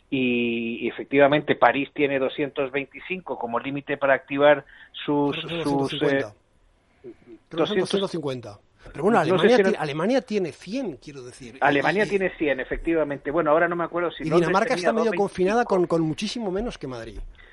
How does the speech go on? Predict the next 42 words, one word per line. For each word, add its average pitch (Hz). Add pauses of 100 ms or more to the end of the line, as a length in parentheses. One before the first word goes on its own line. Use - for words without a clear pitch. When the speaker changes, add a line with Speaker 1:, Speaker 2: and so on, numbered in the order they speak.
(140)
Speaker 1:
Me 127
estaba 170
confundiendo 180
con 156
Londres, 180
que 165
tiene 165
doscientos 160
veinticinco, 156
Speaker 2:
Eso 196
es. 170
Speaker 1:
efectivamente, 147
París 143
tiene 151
doscientos 143 (140)
cincuenta. 107 (400)
Y 143
el, 135
y 143
el, 135
y 135
el, 131
y 135
nosotros 139
con 180
quinientos. 139
O -
sea, 139
es 127 (100)
que, 127 (420)
eh, 127
yo 147
también 165
coincido 156
contigo 156
en -
que -
he -
escuchado 156
más 151
expertos 160
diciendo 147